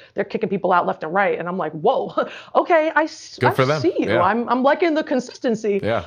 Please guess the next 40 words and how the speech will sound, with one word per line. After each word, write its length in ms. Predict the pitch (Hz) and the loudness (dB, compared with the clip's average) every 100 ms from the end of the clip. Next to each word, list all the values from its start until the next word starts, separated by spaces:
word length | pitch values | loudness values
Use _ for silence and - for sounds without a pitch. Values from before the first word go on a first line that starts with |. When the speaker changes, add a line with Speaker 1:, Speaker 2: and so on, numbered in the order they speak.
| - | -2
Speaker 1:
But 260 | 254 240 - | -2 -2 -4
this 260 | 320 339 | -6 -6
group, 300 | - 269 269 - | -6 -4 -4 -4
I 100 | 233 | -6
have 240 | 185 214 | -4 -6
to, 160 | - - | -6 -6
I 20 | |
have 140 | 190 214 | -4 -6
to 60 | |
tell 180 | - 185 214 | -8 -10 -8
you, 100 | 226 | -8
John, 240 | 196 196 | -6 -6
this 280 | - _ _ | -8 _ _
is 60 | 220 | -4
a 40 | |
little 220 | 226 226 | 0 2
bit 100 | 220 | 4
of 60 | 226 | 2
a 60 | 226 | 0
story, 340 | - 202 196 | 0 2 2
but 320 | 165 202 - - - - _ | 0 -4 -4 -16 -20 -20 _
I 320 | 208 226 254 | -2 2 2
was 320 | 269 285 220 247 - _ | 0 -2 -4 -8 -14 _
on 440 | 208 208 214 214 | -2 0 0 -2
there 280 | 170 196 190 | 0 0 0
when 160 | 180 185 | 0 -2
I 220 | 185 185 | -2 -4
traveled 360 | 185 196 180 185 | -2 -2 -2 -4
to 120 | 185 | -4
Australia 580 | 180 - 196 180 180 170 | -4 -4 -4 0 0 0
with 220 | 170 175 | -2 -6
my 100 | 175 | -6
mom 560 | 175 170 165 160 180 196 _ _ | -4 -4 -4 -6 -8 -10 _ _
a 20 | _ | _
few 100 | 202 | -2
years 240 | 196 180 | 0 0
ago, 380 | 175 165 165 165 - | 0 0 2 0 -2
and 360 | 180 170 165 165 - | -6 -4 -6 -8 -6
I, 140 | 165 - | -6 -4
I 80 | 175 | -8